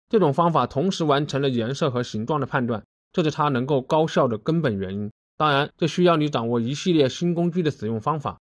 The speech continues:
以及对应的作画思路步骤。经过系统的训练，你就能够把看到的人像描绘到非常真实细腻的程度。无论是基础课还是人像课，在我们的毕业作品设计中，最后这张作品都是没有老师示范的，是让学生自己独立完成的作业。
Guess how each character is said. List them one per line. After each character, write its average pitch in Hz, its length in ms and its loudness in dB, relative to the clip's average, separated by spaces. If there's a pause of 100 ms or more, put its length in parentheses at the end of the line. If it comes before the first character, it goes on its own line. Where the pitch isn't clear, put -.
(160)
以 120 120 0
及 123 160 -2
对 180 220 4
应 165 100 2
的 143 80 2
作 147 160 2
画 139 160 0
思 - 160 -6
路 143 120 -2
步 151 180 -2
骤。 120 180 0 (240)
经 180 160 2
过 185 100 4
系 180 200 0
统 127 100 0
的 107 80 -2
训 139 160 -2
练， 123 220 -2 (100)
你 127 140 -2
就 151 100 2
能 143 140 2
够 170 100 2
把 120 160 2
看 175 260 -2
到 147 80 2
的 127 80 0
人 113 200 -2
像 139 180 0
描 113 180 0
绘 156 140 -2
到 143 160 2
非 170 160 -2
常 135 220 -4
真 175 180 0
实 131 160 -4
细 202 220 -2
腻 151 100 2
的 113 100 -2
程 101 220 -6
度。 107 160 -6 (300)
无 151 100 2
论 185 140 6
是 170 120 -2
基 208 160 -2
础 151 140 0
课 139 160 0
还 127 160 -2
是 127 100 -2
人 113 160 -2
像 139 160 -2
课， 117 200 -6 (280)
在 175 120 6
我 131 100 6
们 120 80 2
的 127 80 0
毕 196 180 -2
业 170 140 6
作 160 100 2
品 131 160 -2
设 147 200 0
计 131 120 -4
中， 123 220 -4 (260)
最 220 140 4
后 180 160 2
这 165 100 2
张 147 160 0
作 147 140 0
品 110 200 -4
都 170 140 -2
是 170 120 -4
没 127 140 0
有 147 100 2
老 113 160 0
师 - 100 -12
示 135 160 -8
范 120 180 -2
的， 98 120 -10 (260)
是 - 100 -6
让 170 160 2
学 123 200 -2
生 147 180 -4
自 151 80 -4
己 117 140 -4
独 107 180 -6
立 175 100 2
完 107 220 0
成 104 140 -8
的 107 80 -2
作 110 160 -2
业。 104 160 -4